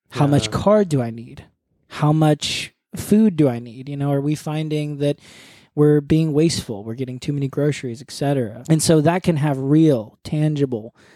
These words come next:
Speaker 1: benefits.
Speaker 2: What's interesting is on the house thing, you know, the more house you have, the more space you have. And so therefore, the more things you need to fit in that space. And it's just like, they're playing off each other.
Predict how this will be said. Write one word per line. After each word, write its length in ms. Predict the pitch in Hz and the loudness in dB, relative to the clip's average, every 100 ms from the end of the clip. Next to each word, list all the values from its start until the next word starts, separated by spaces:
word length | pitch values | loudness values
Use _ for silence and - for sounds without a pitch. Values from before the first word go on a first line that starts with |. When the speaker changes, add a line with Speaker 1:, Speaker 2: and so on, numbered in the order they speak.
| _ _ | _ _
Speaker 1:
benefits. 840 | 139 147 151 - 85 - - - - | 2 4 2 0 -10 -12 -14 -14 -10
Speaker 2:
What's 140 | 131 135 | -2 0
interesting 380 | 131 117 120 113 | 0 0 0 2
is 340 | 107 104 - 170 | 0 -2 -8 -6
on 140 | 139 117 | -2 -2
the 80 | |
house 280 | 110 120 117 | 2 2 2
thing, 400 | - 104 107 117 - _ _ _ _ | -2 -4 -6 -10 -16 _ _ _ _
you 140 | 135 | 0
know, 100 | 117 | 2
the 120 | 110 110 | 2 4
more 180 | 123 | 4
house 320 | 117 113 110 151 | 2 0 2 2
you 80 | |
have, 400 | 131 143 143 139 156 _ | 4 2 2 -4 -14 _
the 120 | 127 | -2
more 200 | 117 113 | 2 0
space 400 | - - 107 - | 0 -4 -4 0
you 80 | 123 | 0
have. 220 | 131 135 | 2 0
And 180 | 123 120 | -2 -4
so 160 | - 120 | 0 2
therefore, 320 | 113 113 117 | 4 2 2
the 100 | 113 | 2
more 220 | 110 110 | 2 0
things 340 | - 110 117 113 | 0 -2 0 2
you 80 | |
need 220 | 117 123 - | 2 0 -2
to 80 | |
fit 220 | 107 - 120 | -4 -2 -2
in 80 | |
that 160 | 120 120 | -2 -4
space. 280 | - 135 131 | 0 2 2
And 80 | 127 | 2
it's 100 | 127 | 2
just 200 | 117 117 | 0 -2
like, 280 | 104 - - _ _ _ _ | -4 -8 -18 _ _ _ _
they're 100 | 131 | 0
playing 260 | 120 123 123 | 2 2 2
off 140 | 107 | 0
each 140 | 113 - | -2 0
other. 360 | 104 98 104 | 0 -2 -6